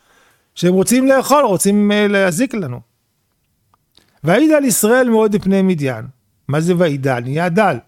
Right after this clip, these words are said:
אפשר לומר באופן, באופן כלכלי, שלא היה להם כסף, אבל אפשר גם לא מבחינה רוחנית.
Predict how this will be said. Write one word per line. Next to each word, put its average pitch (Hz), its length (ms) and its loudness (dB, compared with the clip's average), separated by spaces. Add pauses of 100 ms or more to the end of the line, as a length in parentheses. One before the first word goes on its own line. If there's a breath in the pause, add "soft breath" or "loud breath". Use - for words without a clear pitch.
(760)
אפשר 190 180 0
לומר 202 140 2
באופן, 185 440 0 (800)
באופן 143 460 -6
כלכלי, 208 560 0
שלא 147 160 -4
היה 156 140 0
להם 190 160 0
כסף, 165 520 -4
אבל 123 100 -12
אפשר 120 200 -10
גם 185 160 -4
לא 190 140 -4
מבחינה 180 220 -8
רוחנית. 190 580 -12